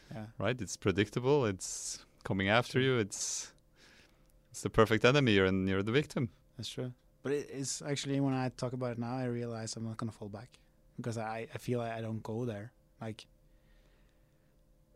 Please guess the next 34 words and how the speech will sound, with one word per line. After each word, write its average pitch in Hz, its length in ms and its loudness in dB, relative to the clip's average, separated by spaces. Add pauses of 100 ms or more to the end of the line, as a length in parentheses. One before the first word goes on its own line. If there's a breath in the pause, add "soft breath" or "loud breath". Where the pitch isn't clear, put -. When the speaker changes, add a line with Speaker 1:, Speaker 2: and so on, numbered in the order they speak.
Speaker 1:
there 117 180 -2
is 110 120 -4
a 117 40 -10
part 123 240 -2
of 117 60 -4
me 117 120 -2
that 110 180 -8 (360)
just - 260 -8
can't 113 220 -6
go 127 140 -2
there 113 180 -4
anymore 101 300 -8
because 117 300 -6
I'm, 107 280 -8 (220)
I, 120 400 -12
I - 20 -4
don't 120 180 2
Speaker 2:
You've 101 140 4
moved 101 240 2
on. 139 140 0 (600 loud breath)
Speaker 1:
Yeah, 151 200 2
and 139 80 2
I 135 60 2
don't, 135 380 4
you 131 100 2
know, 123 140 2
match 120 460 0
that 113 240 -2
kind 117 160 -2
of 113 60 -2
energy 117 340 -2
anymore. 104 320 -6
Like, 110 280 -6
uh, - 40 -12